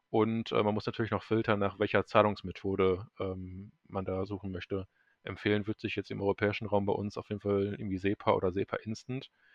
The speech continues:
Und, ähm, wenn man sich da einmal das durchgefiltert hat, welche Angebote dafür an interessant sind, dann, äh, kann man da auf den Order draufklicken, den man haben möchte,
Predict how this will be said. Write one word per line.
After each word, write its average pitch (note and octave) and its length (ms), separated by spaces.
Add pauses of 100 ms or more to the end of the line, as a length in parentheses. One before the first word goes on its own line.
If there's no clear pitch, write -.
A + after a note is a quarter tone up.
(400)
Und, G2 400
ähm, G2 440
wenn G2+ 120
man G#2 100
sich G2 100
da A2 300
einmal G#2 320
das - 220
durchgefiltert C#3 520
hat, B2 200
welche - 220
Angebote A2+ 420
dafür G#2 300
an G2+ 60
interessant G#2+ 460
sind, B2 300 (500)
dann, G2+ 460
äh, G2 240
kann G#2 160
man G#2 160
da G2 100
auf - 160
den G2+ 300
Order G#2+ 340
draufklicken, A#2+ 460
den A2+ 60
man G#2+ 120
haben A2 220
möchte, A2+ 400